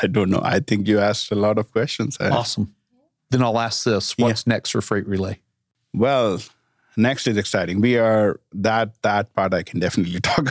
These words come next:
Speaker 1: about.
Speaker 2: Excellent.
Speaker 1: So we are currently, well, Demi is leading the Department of Energy project that we are working on.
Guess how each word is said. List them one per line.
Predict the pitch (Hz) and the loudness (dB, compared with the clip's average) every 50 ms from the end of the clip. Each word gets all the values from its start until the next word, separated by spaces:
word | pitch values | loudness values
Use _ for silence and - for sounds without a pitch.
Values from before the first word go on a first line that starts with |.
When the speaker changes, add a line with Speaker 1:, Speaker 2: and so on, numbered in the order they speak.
| - - | 0 0
Speaker 1:
about. | 202 175 - - | 0 0 0 0
Speaker 2:
Excellent. | 196 - - - - - 240 - 226 196 175 - | -2 -2 -2 -2 -2 -2 -2 -2 -2 -4 -4 -2
Speaker 1:
So | - 135 127 123 | 0 2 2 2
we | 123 143 156 147 | 2 2 2 2
are | 139 135 | 0 0
currently, | - 151 131 127 127 127 120 - 127 123 123 120 117 117 | -2 0 0 2 2 0 0 2 2 2 4 4 4 4
well, | - 120 120 117 | 2 2 2 2
Demi | 107 110 123 123 127 127 123 120 | 2 0 2 2 4 4 4 2
is | 113 113 | 2 4
leading | 120 110 117 113 113 113 113 113 113 107 101 82 82 101 | 4 4 4 4 4 4 4 4 4 4 2 2 0 0
the | 107 104 | 0 0
Department | 101 107 - 107 107 104 110 107 | 0 0 0 -2 -2 0 0 0
of | 104 - | 0 0
Energy | 107 104 107 101 98 104 104 104 101 | 0 0 0 2 2 4 4 4 2
project | 101 - 110 101 101 98 104 - | 0 0 0 0 0 -2 -2 -2
that | - 98 - | -2 -2 0
we | - 107 | 0 0
are | 101 | 2
working | 107 120 120 - - 117 113 | 2 0 0 0 0 0 2
on. | 113 110 107 107 107 104 107 | 2 2 2 2 0 0 -2